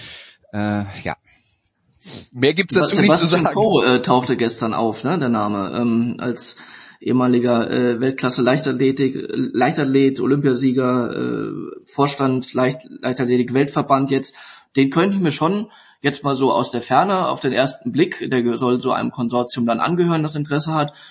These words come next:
Speaker 1: Ja.
Speaker 2: schon als sehr, äh, integre, äh, Persönlichkeit an, an,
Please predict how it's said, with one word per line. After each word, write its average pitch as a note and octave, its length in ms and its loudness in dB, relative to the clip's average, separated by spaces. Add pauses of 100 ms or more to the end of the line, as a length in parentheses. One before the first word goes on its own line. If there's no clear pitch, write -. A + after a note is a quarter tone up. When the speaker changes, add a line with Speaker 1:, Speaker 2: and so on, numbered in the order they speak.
(100)
Speaker 1:
Ja. - 60 -8
Speaker 2:
schon F3 160 2
als - 220 -2
sehr, C#3+ 380 2
äh, - 200 -4
integre, D3 920 0
äh, D3+ 80 -20
Persönlichkeit D3+ 680 0
an, D3 180 -2
an, C3+ 400 -8